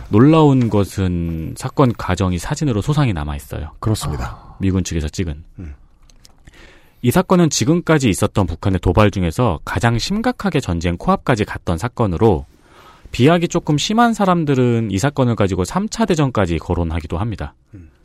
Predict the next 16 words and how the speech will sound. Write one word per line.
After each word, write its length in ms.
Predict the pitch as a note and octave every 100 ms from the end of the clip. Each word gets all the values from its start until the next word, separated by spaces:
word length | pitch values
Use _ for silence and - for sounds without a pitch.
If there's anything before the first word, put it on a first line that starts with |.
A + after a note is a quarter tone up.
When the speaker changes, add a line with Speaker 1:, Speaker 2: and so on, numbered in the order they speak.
| _
Speaker 1:
물론 200 | G2 G#2
비약이 240 | G2 A2 G2+
좀 120 | G#2
심하긴 340 | E3+ E3 A#2+
하지만. 480 | C3 D#3+ C#3 G2 D3+ - _ - -
Speaker 2:
뭐, 600 | F3 F3 D#3+ C#3+ B2 B2 _ _ _ - - _
이 100 | C3+
정도는 500 | D#3+ A#3 A#3 A#3 A3
제가 300 | F3+ E3 D#3
어제는 420 | A2+ C3 F#3 F#3+ D#3+
비웃었습니다만 640 | - D3+ D3 D3 C3+ C#3+
걱정해도 460 | B2 - D#3+ D#3 C3+
되는 260 | A2+ A2
게 80 | C3
이게 300 | A#2+ C3 E3
지금까지 800 | C3+ C#3+ D#3 D#3+ D3+ D#3 B2+ E2+